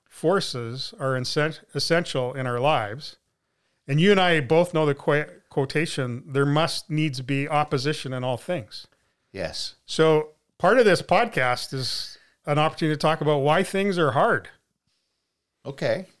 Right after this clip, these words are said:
Speaker 1: And, uh, that started out with a, a business mindset, but it applies to other endeavors in our life
Speaker 2: Okay,
Speaker 1: as
Speaker 2: so
Speaker 1: well.
Speaker 2: wait, you're saying that opposition is hard? I mean, opposition is necessary, that I meant to say?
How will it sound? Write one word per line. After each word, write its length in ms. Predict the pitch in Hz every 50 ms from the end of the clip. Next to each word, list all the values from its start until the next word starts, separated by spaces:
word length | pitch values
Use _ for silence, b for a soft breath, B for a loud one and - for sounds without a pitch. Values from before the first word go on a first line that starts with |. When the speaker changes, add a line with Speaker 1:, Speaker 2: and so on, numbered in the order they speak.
| _ _ _ _ -
Speaker 1:
And, 320 | 147 147 151 147 147 147
uh, 340 | 147 147 147 143 143 135 139 -
that 140 | - 147 -
started 360 | - - 175 175 175 170 160
out 180 | 151 156 156 143
with 280 | 139 143 139 - - 127
a, 240 | 117 110 - -
a 40 | 151
business 360 | 123 156 160 151 151 143 -
mindset, 520 | - 135 147 170 175 - - 131 117 117 - -
but 180 | 127 123 120
it 240 | 123 123 117 - - _ -
applies 440 | 127 - - 131 131 135 131 -
to 100 | - 135 127 131
other 360 | 135 131 131 135 131 127 135
endeavors 520 | 131 127 120 131 127 123 127 127 113 107
in 100 | 127 117
our 120 | 120 117 117
life 180 | 120 117 113
Speaker 2:
Okay, 180 | - 139 120 110
Speaker 1:
as 60 | 131
Speaker 2:
so 80 | 151 147
Speaker 1:
well. 80 | 110
Speaker 2:
wait, 240 | 123 123 107 101 -
you're 100 | 120 113
saying 420 | - - 135 123 117 110 110 110
that 220 | 98 95 92 - -
opposition 840 | 110 110 110 - 98 90 95 110 - - - 131 135 143 156 151 - _ _ _ _ _ _ -
is 160 | 104 95 -
hard? 400 | - - 95 98 107 127 143 - _ -
I 100 | - 123
mean, 80 | 101 -
opposition 520 | 104 110 - - 104 110 117 - - 107 95
is 180 | 110 101 87 95
necessary, 520 | 95 98 98 - - - - 143 147 131
that 60 | 104 98
I 40 | 104
meant 200 | 101 104 107 -
to 40 | -
say? 240 | - - 127 156